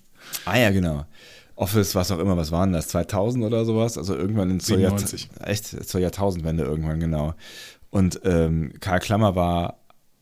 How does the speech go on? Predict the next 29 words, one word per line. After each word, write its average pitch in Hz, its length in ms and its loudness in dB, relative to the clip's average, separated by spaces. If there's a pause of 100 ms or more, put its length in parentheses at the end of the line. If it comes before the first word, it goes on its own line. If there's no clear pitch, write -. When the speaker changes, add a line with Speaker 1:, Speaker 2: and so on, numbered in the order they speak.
(520)
Speaker 1:
hartnervig. 101 880 2
<laughs> - 60 -8 (1900)
Speaker 2:
Ja, 123 100 6
Speaker 1:
Der 120 80 10
Speaker 2:
du 120 100 6
hattest 160 240 4
aber 143 140 6
ja 127 80 4
Alternativen. 123 520 2
Du 98 80 0
konntest 139 280 4
auch 113 100 -4
andere 131 360 6
wählen, 92 260 -4
ne? 98 120 2
Speaker 1:
So 156 120 6
ein 110 60 10
Hund, 131 180 10
Speaker 2:
Andere 113 100 0
von - 160 -2
diesen 80 160 0
Speaker 1:
ja. 98 60 0
Speaker 2:
Assistenten. 98 480 -4 (520)
Speaker 1:
Hat 92 120 0
er 80 80 0
immer 78 140 -2
gemacht. 76 260 -4 (1120)
Der 82 100 -4
Hund. 76 220 -6